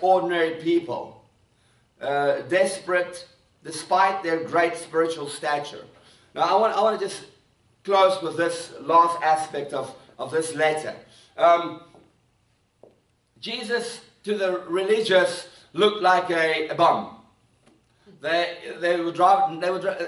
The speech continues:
he was driving them nuts. They were freaking him out. When he got to Rome, uh, they were so freaked out. Uh, I, I think it was Rome, I'm not too sure.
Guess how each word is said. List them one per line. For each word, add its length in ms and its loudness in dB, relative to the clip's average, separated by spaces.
he 100 2
was 140 -4
driving 320 4
them 160 -2
nuts. 500 -2
They 120 0
were 80 0
freaking 520 -4
him 140 -2
out. 360 0
When 120 -6
he 40 -2
got 240 4
to 80 -6
Rome, 500 4
uh, 140 -2
they 220 4
were 120 0
so 220 -2
freaked 300 -2
out. 560 2
Uh, 260 -4
I, 40 -4
I 40 -8
think 120 -8
it 60 -6
was 160 -10
Rome, 180 -2
I'm 100 -8
not 140 -8
too 100 -18
sure. 340 -10